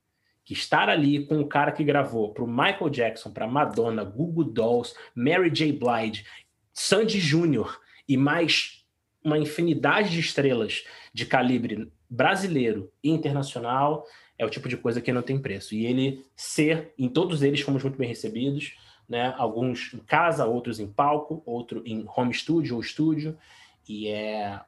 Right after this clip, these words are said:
realmente uma honra muito grande, é o tipo de coisa que eu vou carregar pra sempre comigo.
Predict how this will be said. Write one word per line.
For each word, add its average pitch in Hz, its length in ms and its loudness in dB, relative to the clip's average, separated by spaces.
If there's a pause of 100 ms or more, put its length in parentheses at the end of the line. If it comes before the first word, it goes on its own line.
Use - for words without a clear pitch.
(460)
realmente 120 420 -2
uma 117 120 -4
honra 120 220 -2
muito 117 300 -6
grande, 113 360 -4
é 120 40 0
o 117 60 -2
tipo - 200 -14
de 117 80 -14
coisa 113 240 -6
que 113 80 -10
eu 113 60 -4
vou 110 80 -6
carregar 110 300 -6
pra 117 120 -8
sempre 110 280 -12
comigo. 104 360 -16